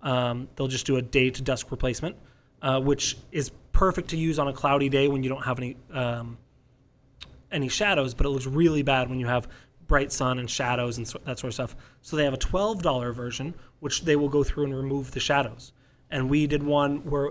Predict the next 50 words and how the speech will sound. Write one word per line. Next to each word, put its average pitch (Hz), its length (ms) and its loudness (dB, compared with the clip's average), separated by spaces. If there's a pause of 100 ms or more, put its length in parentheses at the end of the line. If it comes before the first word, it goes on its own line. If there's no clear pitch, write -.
it 147 60 -2
had 131 280 2 (380)
dappled 165 440 -2
light 143 340 2
in, 147 220 -2 (180)
in 135 180 -2
front 151 280 0
on 135 120 -4
the 127 80 -4
concrete, 143 520 0
and 139 100 -2
it 135 40 2
was 139 200 -2
literally 139 400 0 (480)
light 147 220 0
shadow, 120 200 0
light 139 200 0
shadow. - 260 -6
And 127 100 -10
Chad, 131 320 -4 (300)
one 139 120 -2
of 127 60 0
my 120 100 0
photographers, 135 380 0
is 117 40 -8
like, 117 100 -10 (240)
"How 139 380 0
are 139 100 2
they 139 80 2
gonna 135 140 -2
do 196 100 0
this?" 208 140 -10 (520)
"Let's 143 280 -8
figure 175 260 2
it 208 80 2
out." 294 160 0 (300)
So - 180 0
we 156 80 4
sent 170 240 2
it 175 80 -8
to 196 140 4
'em, 214 240 0 (260)
and 151 220 4
they 160 100 6
did 165 140 6
a 175 80 6
really 165 560 6
good 147 240 0
job. 139 460 2 (360)
Um, 131 540 2